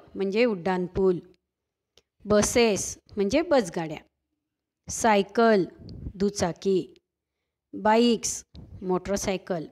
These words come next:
बर्ड्स म्हणजे पक्षी. होर्डिंग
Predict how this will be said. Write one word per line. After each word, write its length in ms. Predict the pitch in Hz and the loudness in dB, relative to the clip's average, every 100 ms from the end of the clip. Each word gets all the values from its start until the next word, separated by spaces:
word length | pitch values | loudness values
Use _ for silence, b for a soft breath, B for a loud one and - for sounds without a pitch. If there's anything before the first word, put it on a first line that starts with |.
| _ - - _ _ _ _ _ - | _ -20 -20 _ _ _ _ _ -6
बर्ड्स 640 | 196 240 233 190 - - _ _ _ - | 2 4 4 2 -2 -10 _ _ _ -10
म्हणजे 300 | 175 180 214 | -6 -2 -2
पक्षी. 580 | 226 160 - - 180 165 - _ _ _ _ _ _ _ _ | -2 -4 -4 -4 -2 -4 -10 _ _ _ _ _ _ _ _
होर्डिंग 540 | 208 202 226 233 185 | 4 4 4 4 2